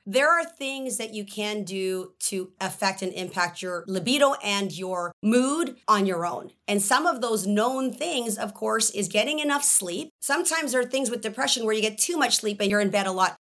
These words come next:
Being active is really important. Daily exercise, whether it is even walking. During the pandemic, I can't tell you how many home exercise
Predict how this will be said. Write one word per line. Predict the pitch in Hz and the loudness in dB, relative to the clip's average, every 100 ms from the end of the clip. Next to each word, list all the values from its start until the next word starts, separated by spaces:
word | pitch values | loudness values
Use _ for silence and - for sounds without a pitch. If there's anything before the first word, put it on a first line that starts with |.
| _ | _
Being | 269 277 294 | 0 0 2
active | 202 214 262 - 202 165 165 | 2 2 0 -4 -6 -6 -8
is | 196 175 | -4 -2
really | 190 208 208 | -2 0 2
important. | 202 202 190 196 170 - - _ _ _ - | 0 -2 -4 -4 -4 -8 -18 _ _ _ -2
Daily | 226 233 269 277 - | 2 4 2 0 0
exercise, | 202 202 - 247 277 269 294 262 | 0 0 2 2 4 4 2 0
whether | 226 240 262 | 0 0 0
it | - 247 | 0 0
is | 226 214 | 0 -2
even | 240 208 180 | -4 -2 -2
walking. | 165 202 233 262 254 254 247 - - | 2 4 4 0 -4 -4 -8 -14 -6
During | 269 330 320 | -4 -2 -2
the | 247 | -2
pandemic, | 220 254 240 269 320 - | 0 0 2 0 -2 0
I | - | 0
can't | 302 339 349 - | 0 0 -4 -2
tell | 277 | 0
you | 277 | 2
how | 214 254 | 2 0
many | 254 254 233 | 0 0 2
home | 226 277 262 | 2 2 2
exercise | - - 254 240 226 202 214 202 | 2 0 0 2 2 2 0 -2